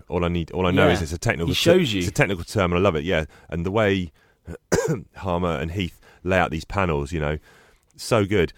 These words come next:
Speaker 1: Chucks in
Speaker 2: Felt
Speaker 1: the
Speaker 2: very
Speaker 1: cable,
Speaker 2: real world.
Speaker 1: and then in comes, you know, Ace and Wild Bill in the C one thirty. You know,
Speaker 2: So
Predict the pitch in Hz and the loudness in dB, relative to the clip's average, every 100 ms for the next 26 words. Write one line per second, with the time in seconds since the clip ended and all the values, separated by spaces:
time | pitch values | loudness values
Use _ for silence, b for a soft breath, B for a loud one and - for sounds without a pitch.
0 | b - - - 190 185 143 170 143 143 | b -10 -8 -2 2 2 6 6 6 6
1 | 147 135 147 143 107 87 - 80 87 87 | 6 6 6 6 6 2 -6 -2 -2 -2
2 | 90 98 - 85 82 82 - - - 82 | -2 -4 0 0 0 -2 -6 -10 -4 -2
3 | 82 73 b - 87 92 - 80 82 85 | -2 -4 b -4 -2 -2 -4 -2 2 2
4 | 78 - 85 82 85 b b 78 76 - | 2 0 2 0 -2 b b -8 -6 -4
5 | 87 82 80 - 82 78 78 80 b b | -4 -2 -4 -2 0 0 -4 -6 b b
6 | b - 78 78 80 | b -6 -2 -2 -2